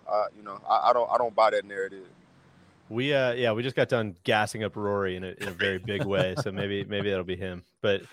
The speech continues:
Speaker 1: I don't know if that's
Speaker 2: uh,
Speaker 1: the story either, but it's, it's, it's one of them.
Speaker 2: <laughs> Hey, before we, uh, let you get out of here, we're, you know, obviously you're a big T V star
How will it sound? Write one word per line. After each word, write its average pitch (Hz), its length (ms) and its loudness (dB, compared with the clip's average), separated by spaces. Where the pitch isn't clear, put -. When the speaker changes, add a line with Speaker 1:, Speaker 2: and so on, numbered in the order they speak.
Speaker 1:
I - 40 -4
don't 156 160 6
know 165 60 8
if 135 60 12
that's 131 140 12
Speaker 2:
uh, 123 140 10
Speaker 1:
the - 60 -8
story 147 340 6
either, - 100 -10
but 175 200 6
it's, - 240 0
it's, 175 240 2
it's 143 200 6
one 160 180 -2
of - 120 -10
them. 156 180 -16
Speaker 2:
<laughs> - 40 -20
Hey, 156 220 12
before 151 440 6
we, 185 140 12
uh, 160 160 12
let 147 220 6
you 139 60 -4
get 151 80 6
out 147 100 10
of 143 80 6
here, 139 100 8
we're, 131 260 4
you 139 200 -6
know, 127 140 4
obviously 131 320 2
you're 117 60 0
a 98 40 -6
big 117 160 0
T 120 160 -4
V 113 140 -2
star 107 480 4